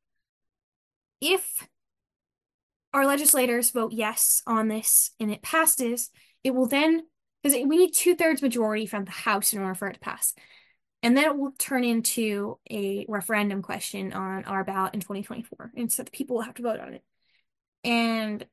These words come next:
does this sound familiar to you? 'Cause this is exactly what happened in Ohio last year with their issue one,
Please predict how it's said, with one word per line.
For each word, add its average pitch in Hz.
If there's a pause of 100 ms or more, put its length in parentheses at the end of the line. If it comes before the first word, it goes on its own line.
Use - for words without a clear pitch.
(340)
does 226
this 415
sound 349
familiar 330
to -
you? - (760)
'Cause 233
this 339
is 247
exactly 262
what 240
happened 202
in 196
Ohio 247
last -
year - (160)
with 208
their 190
issue 214
one, -